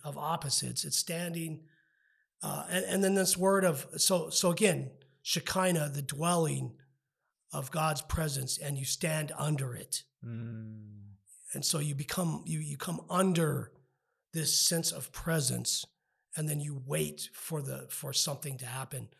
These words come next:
Speaker 1: for some opportunity of action, uh, that would go beyond your rationality, go beyond your personality, and then, uh, you know, a miracle, if you will, would, will, will happen.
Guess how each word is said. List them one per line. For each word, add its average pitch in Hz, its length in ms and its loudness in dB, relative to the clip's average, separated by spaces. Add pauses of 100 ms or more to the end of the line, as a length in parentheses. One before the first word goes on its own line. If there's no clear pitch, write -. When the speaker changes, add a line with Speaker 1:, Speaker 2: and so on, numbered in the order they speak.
(280)
Speaker 1:
for 147 80 -4
some 165 260 2
opportunity 151 520 0
of 123 180 -6
action, 156 600 0 (840)
uh, 117 400 -6 (380)
that 160 180 -2
would 143 140 -6
go 156 160 0
beyond 156 440 4
your 151 120 6
rationality, 135 720 0
go 127 160 -4
beyond 151 480 2
your 135 320 0 (240)
personality, 135 840 -2 (520)
and 73 140 -4
then, 67 380 -6
uh, 67 300 -12
you 156 140 -6
know, 95 160 -6
a 143 80 -4
miracle, 165 560 4
if - 140 -6
you 71 80 -2
will, 60 280 -8 (280)
would, 73 240 -4
will, 69 200 -10
will 67 160 -6
happen. 139 440 -4